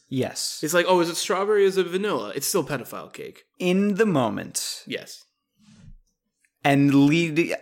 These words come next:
Speaker 1: uh, in the entirety of the scene, you know, just to set this up again, this is kinda like the climax of the, the movie.
Speaker 2: Right.
Speaker 1: The, the entire idea is that Borat has come to the United States to present,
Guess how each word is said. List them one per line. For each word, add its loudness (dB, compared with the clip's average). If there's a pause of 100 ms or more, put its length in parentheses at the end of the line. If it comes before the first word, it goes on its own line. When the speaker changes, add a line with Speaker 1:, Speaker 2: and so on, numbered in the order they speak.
Speaker 1:
uh, 0 (120)
in 2
the 6
entirety 2
of 0
the 2
scene, 0
you 0
know, 0
just -2
to -6
set 0
this -2
up -4
again, -8 (140)
this -2
is -2
kinda 0
like -2
the -10
climax -4
of -10
the, -4
the -8
movie. -6 (360)
Speaker 2:
Right. 2 (100)
Speaker 1:
The, -8
the 6
entire 4
idea 2 (120)
is 0
that 0
Borat 2
has -6 (760)
come -2
to 0
the -6
United -2
States -6
to -10
present, -6